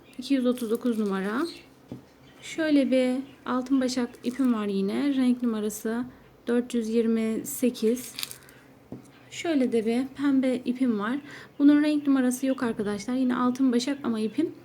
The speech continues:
markası. Renk numarasını kaybetmişim. Ee, hemen şimdi modelimizin yapılışına geçelim.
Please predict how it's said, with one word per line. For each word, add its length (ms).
markası. 560
Renk 360
numarasını 380
kaybetmişim. 760
Ee, 80
hemen 440
şimdi 240
modelimizin 460
yapılışına 540
geçelim. 640